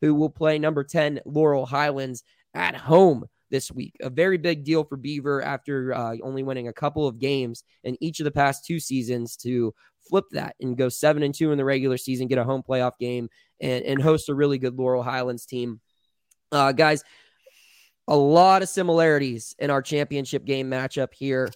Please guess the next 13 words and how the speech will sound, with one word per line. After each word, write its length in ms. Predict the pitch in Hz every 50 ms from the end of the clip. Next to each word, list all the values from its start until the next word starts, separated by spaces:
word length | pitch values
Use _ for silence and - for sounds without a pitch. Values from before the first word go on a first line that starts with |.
| _ - - _ _ _ -
Um, 520 | - 131 131 127 127 123 120 120 117 117 - _ _ _ _ _ _ _ -
four 240 | 165 165 180 185 185
of 140 | 180 160
the 80 | 175 175
five, 380 | - - 165 160 160 156 156 -
or 180 | 156 156 147 139
five 300 | - - 151 160 180 190
of 80 | 180
the 80 | 175 160
six 300 | - - 170 156 - -
of 120 | 151 139
us 220 | 139 135 131 - - -
have 420 | 151 143 139 139 139 135 135 127